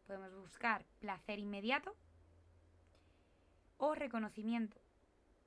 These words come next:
por el, el reconocimiento exterior, ¿no? Eh, falsamente sentirnos queridos, que tenemos un sitio, un, un, una, ¿no? Un, un lugar, ese lugar que tú mismo no te estás dando, porque no te estás viendo, no te estás respetando, no te estás queriendo,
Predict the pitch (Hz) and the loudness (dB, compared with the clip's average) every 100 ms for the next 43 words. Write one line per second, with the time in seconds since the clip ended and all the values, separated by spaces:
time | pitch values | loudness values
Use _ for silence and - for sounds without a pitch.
0 | - 220 214 214 202 202 - 233 214 220 | -8 -4 -2 -4 -6 -12 -8 -6 -6 -6
1 | 214 208 - 214 226 233 240 - 262 320 | -6 -8 -6 -4 -2 -2 -4 -6 -6 -6
2 | 427 - 320 427 - - - - - - | -6 -8 -8 -10 -20 -20 -20 -20 -20 -20
3 | - 247 226 240 240 240 269 285 302 339 | -2 2 4 4 4 4 0 0 0 0
4 | 381 - - - 220 202 208 214 214 208 | -2 -6 -20 -4 -2 -2 -4 -2 -4 -6
5 | - 202 202 262 294 320 320 - 202 196 | -14 -10 -4 0 2 2 0 -6 -8 -10
6 | 202 214 196 - 254 277 294 294 311 359 | -10 -10 -12 -6 -4 -4 -4 2 2 0
7 | - - - - - 240 240 240 233 233 | -12 -20 -20 -18 2 4 6 6 6 4
8 | 240 233 233 220 214 208 214 311 294 226 | 2 0 2 2 0 -2 0 0 2 0
9 | - - 233 233 214 262 226 - 226 - | 0 2 4 6 6 6 6 -2 -10 -4
10 | 240 233 226 233 220 - - - _ - | -2 0 -2 -2 -4 -8 -20 -20 _ -20
11 | _ _ _ - 226 226 208 208 208 - | _ _ _ -6 -2 0 -2 -8 -10 -10
12 | 202 190 254 269 202 - 196 185 185 196 | -10 0 2 2 0 -4 -10 -12 -10 -10
13 | - 185 190 220 269 254 185 180 185 - | -8 -10 -2 0 2 0 -2 -6 -8 -6
14 | 190 175 - 175 202 214 185 170 165 170 | -6 -8 -12 0 2 2 -2 -6 -10 -10
15 | 175 - 185 214 240 349 | -12 -12 -6 -2 -2 -2